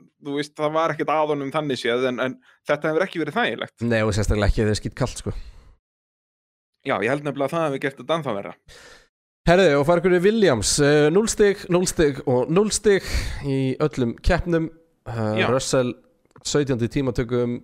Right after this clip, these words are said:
Speaker 2: datt út með sprungið dekk. Það var þetta, við glemdum að ræða það þegar við tölum að Rækonen. Það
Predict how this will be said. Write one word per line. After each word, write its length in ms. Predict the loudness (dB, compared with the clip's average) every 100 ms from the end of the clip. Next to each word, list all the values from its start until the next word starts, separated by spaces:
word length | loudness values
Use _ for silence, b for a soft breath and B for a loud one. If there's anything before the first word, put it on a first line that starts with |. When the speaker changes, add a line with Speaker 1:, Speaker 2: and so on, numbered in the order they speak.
| _
Speaker 2:
datt 200 | -4 -4
út 140 | -6 -6
með 100 | -4
sprungið 320 | -4 -4 -2
dekk. 220 | -2 -2 B B
Það 300 | 4 6 6
var 100 | 4
þetta, 160 | 4
við 80 | 4
glemdum 340 | 2 2 2
að 60 | 4
ræða 180 | 4 4
það 140 | 2
þegar 100 | 2
við 60 | 0
tölum 160 | 2
að 80 | 2
Rækonen. 320 | 2 -2 -4 B B B
Það 280 | 2 4